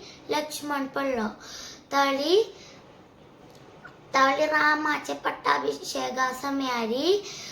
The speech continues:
उर्मिलाक पंगेडत कोरु जल्ले। पशे लक्ष-, लक्ष्मण निद्यंत सिलल। तळी एक म-,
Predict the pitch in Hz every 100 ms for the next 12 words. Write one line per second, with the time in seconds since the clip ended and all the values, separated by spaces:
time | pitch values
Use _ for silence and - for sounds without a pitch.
0 | - 269 302 294 285 302 294 262 - 311
1 | 320 302 285 277 269 262 254 262 254 233
2 | - 240 254 349 - - - - 277 -
3 | 302 370 370 - - - - 262 277 -
4 | - - - - - - - 285 277 -
5 | 294 285 269 269 - - - - - -
6 | 311 - 240 277 247 - 320 - 302 262
7 | 220 208 - - - - 285 285 277 302
8 | 370 - - - 262 285 302 - - -
9 | - - - 285 -